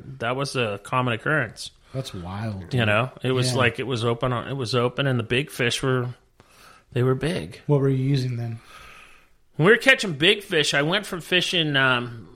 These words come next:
Speaker 1: uh, Worm Kings. I started fishing, uh, fish traps,
Speaker 2: Uh-huh.
Speaker 1: and I was fishing back then, uh, pretty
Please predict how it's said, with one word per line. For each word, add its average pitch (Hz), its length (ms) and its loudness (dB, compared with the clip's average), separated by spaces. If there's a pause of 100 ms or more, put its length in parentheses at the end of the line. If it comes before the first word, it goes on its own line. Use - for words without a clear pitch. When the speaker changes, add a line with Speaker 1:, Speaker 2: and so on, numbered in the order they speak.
(140)
Speaker 1:
uh, 127 380 -4
Worm 160 300 2
Kings. 127 420 -2
I 123 60 -4
started 135 400 0
fishing, 143 480 -4
uh, 113 120 0
fish - 280 -2
traps, - 500 -4 (100)
Speaker 2:
Uh-huh. 139 120 -4
Speaker 1:
and 131 100 -2
I 123 80 0
was 120 160 -6
fishing 143 380 -4
back 120 240 0
then, 139 540 -2
uh, 120 300 0
pretty 185 560 -2